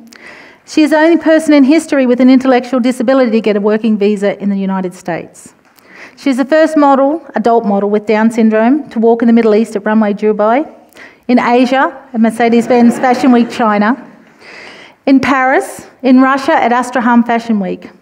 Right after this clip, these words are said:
She's been published in over a hundred and fifty countries around the world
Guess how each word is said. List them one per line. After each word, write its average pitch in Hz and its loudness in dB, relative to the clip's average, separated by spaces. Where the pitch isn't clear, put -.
She's 311 0
been 294 2
published 302 0
in 269 4
over 262 2
a 247 0
hundred 294 2
and 285 4
fifty 285 -2
countries 262 0
around 240 2
the 226 2
world 220 0